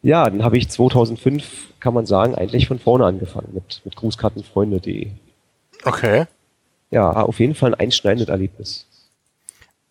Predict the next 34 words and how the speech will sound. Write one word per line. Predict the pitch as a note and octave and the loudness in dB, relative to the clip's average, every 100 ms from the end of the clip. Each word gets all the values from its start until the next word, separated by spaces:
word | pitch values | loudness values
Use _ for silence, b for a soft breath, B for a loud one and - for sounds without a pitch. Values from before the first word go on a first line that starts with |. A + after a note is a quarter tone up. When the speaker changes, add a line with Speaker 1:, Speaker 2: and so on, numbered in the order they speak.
| _ | _
Speaker 2:
Ja, | A#2 G#2 G2 G#2+ F#3 | -8 -4 -2 2 2
und | - C#3+ D#3+ C#3 | 0 -6 -2 0
dann | D3 | 0
hast | D#3+ - | -2 -4
du | E3 | -4
das | D#3+ - | -4 -2
ganze | C#3 C#3+ D#3 C#3+ C3+ C3 _ _ | -4 -2 0 0 0 -4 _ _
Projekt | - C3 - | -2 -2 2
aber | A#2+ B2 | 2 2
auch | C#3 | -2
irgendwann | A#2+ A#2+ | -2 -2
nicht | A#2 | 0
mehr | A#2 | -2
weiter | G2+ A#2+ | 0 -2
betreut, | G#2+ F#2+ A2+ G#2 | -4 -6 -10 -8
oder? | B2 E3 _ _ _ _ _ - | -6 -6 _ _ _ _ _ -2
Speaker 1:
Richtig, | A#2+ - G2 - - _ _ - | -2 0 -2 -4 -12 _ _ -10
genau, | G#2 G2 | -2 0
das | G2+ - | 0 0
war, | G#2 G#2+ | 2 2
das | G#2 G2+ | 0 0
war | G2+ | -2
dann | G2 | -2
zweitausendacht. | - G2 F#2+ F2+ - - - - _ _ _ | -6 -4 -4 -6 -10 -12 -14 -20 _ _ _
Speaker 2:
Ja, | A2+ G#2 - _ | -10 -10 -10 _
gut. | - G2+ - B B B B _ - | -16 -16 -16 B B B B _ -20
Was | G#2+ B2 C3 | -2 0 2
hat | D#3 - | -2 -4
die | |
so | B2+ C#3+ | -4 -2
an, | A#2+ A#2 | -2 -4
an | A#2+ A2+ | -6 -6
Traffic | - G3 E3+ - | -8 -6 -6 -6
gezogen? | E3 - - D3+ F#3+ B3 | -4 -4 -2 -2 -4 -6